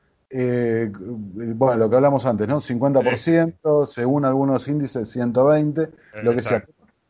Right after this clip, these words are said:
Speaker 2: Sí.
Speaker 1: ¿Por qué nadie se lo cuestiona? Porque no lo vivieron. No lo vivieron, o eran
Speaker 2: No
Speaker 1: muy
Speaker 2: entienden
Speaker 1: chicos.
Speaker 2: lo que pasa. La gente no entiende lo que pasa después.
Speaker 1: No en-, claro. Entonces, no lo vivieron, no lo entendieron, no lo leyeron,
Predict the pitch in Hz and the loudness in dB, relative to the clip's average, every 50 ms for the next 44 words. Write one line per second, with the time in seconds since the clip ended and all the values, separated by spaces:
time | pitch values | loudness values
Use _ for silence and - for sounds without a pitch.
0 | _ _ _ - - - 175 196 - 240 208 165 135 120 - 117 113 113 120 113 | _ _ _ -14 -8 -6 -4 -2 -2 0 0 2 0 0 0 0 0 0 0 0
1 | - 123 117 117 117 139 170 165 202 196 202 226 220 220 202 160 143 120 110 123 | 0 0 -2 0 0 -2 -2 0 0 0 0 0 0 0 0 0 -2 -2 -2 -2
2 | 170 214 220 208 170 117 98 82 76 71 - - _ _ _ _ _ _ _ _ | 0 0 0 0 0 -2 -4 -4 -8 -12 -16 -20 _ _ _ _ _ _ _ _
3 | _ _ _ _ _ - 107 143 190 202 196 165 135 113 117 139 180 196 202 180 | _ _ _ _ _ -4 0 2 4 4 4 4 2 2 2 4 4 4 4 4
4 | 151 135 143 151 156 151 147 165 160 170 151 151 160 156 151 143 131 123 117 117 | 4 4 2 2 2 4 4 4 2 2 2 0 -2 0 0 0 0 0 0 -2
5 | 113 - 107 104 - 117 113 104 - 95 90 85 87 90 - - 127 120 120 131 | -2 -4 -6 -4 -4 -4 -4 -4 -6 -12 -14 -14 -14 -12 -8 -8 -8 -4 -4 -4
6 | 127 131 131 117 117 135 135 131 127 113 110 98 98 101 98 110 104 95 95 95 | -2 -2 -4 -4 -4 -4 -4 -2 -2 -2 -2 -2 -4 -4 -2 -4 -4 -4 -6 -8
7 | 92 90 - - - 95 92 - - - _ _ _ _ _ _ _ _ _ _ | -10 -10 -10 -12 -14 -14 -14 -14 -16 -20 _ _ _ _ _ _ _ _ _ _
8 | _ - 123 151 190 202 196 202 - - 131 - - 214 226 214 175 120 95 90 | _ -8 -4 -2 0 0 0 -2 -6 -14 -18 -4 2 4 4 6 6 4 2 0
9 | - - _ _ _ _ - 135 135 151 202 202 - 196 175 - 156 135 120 147 | -6 -18 _ _ _ _ -4 -2 0 0 0 0 -2 -4 -6 -8 -10 -8 -2 0
10 | 170 190 220 214 208 196 202 202 202 214 214 202 196 202 196 202 202 185 - - | 4 6 6 6 6 6 4 4 2 2 2 2 4 4 2 2 0 -6 -8 -14
11 | _ - 98 131 135 147 165 185 180 185 175 170 - 160 170 175 175 185 175 170 | _ -14 -8 -6 -2 0 2 2 2 2 0 0 0 0 0 0 0 2 2 2
12 | 165 170 170 170 - 139 135 143 156 165 165 165 156 156 156 151 - - 170 160 | 2 0 -2 -2 -4 -2 0 2 4 4 4 4 2 2 0 -2 -2 -2 -2 0
13 | 143 139 147 151 165 160 | 0 0 -2 -2 -4 -6